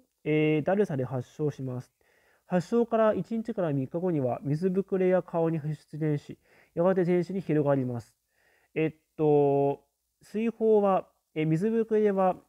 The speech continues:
えー、顔以外では特に手のひらや足の裏にできやすく、口の粘膜や目、えー、生殖器にも出現しますということですね。あ、なるほど。結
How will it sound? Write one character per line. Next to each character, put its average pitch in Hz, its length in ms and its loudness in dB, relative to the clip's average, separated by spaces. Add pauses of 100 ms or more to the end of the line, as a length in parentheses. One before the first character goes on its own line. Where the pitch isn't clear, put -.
え 160 200 0
ー、 160 40 -4
顔 175 260 0
以 196 60 2
外 165 160 2
で 131 80 -2
は 127 100 -2
特 175 200 -6
に 131 60 -2
手 240 120 -4
の 233 120 0
ひ 156 120 -2
ら 135 140 0
や 139 260 -2
足 143 240 -4
の 185 140 -2
裏 190 220 2
に 151 120 0
で 123 100 -4
き - 100 -8
や 135 140 -2
す - 80 -16
く、 - 140 -20 (360)
口 170 240 -2
の 196 80 -4
粘 202 180 0
膜 160 200 -2
や 131 220 -4 (120)
目、 143 200 -4 (600)
え 160 180 2
ー、 - 20 0
生 233 180 0
殖 247 300 -4
器 - 80 -8
に 180 100 0
も 180 280 -2 (140)
出 156 60 -6
現 147 260 0
し 147 80 -8
ま 139 100 -4
す 131 60 -12
と - 100 -12
い 120 60 -6
う 127 40 -8
こ 127 140 -12
と 139 80 -8
で 120 60 -6
す 104 80 -14
ね。 123 220 -12 (600)
あ、 147 80 -10 (300)
な 139 120 -4
る 151 80 0
ほ 143 100 -2
ど。 - 80 -12
結 247 200 -8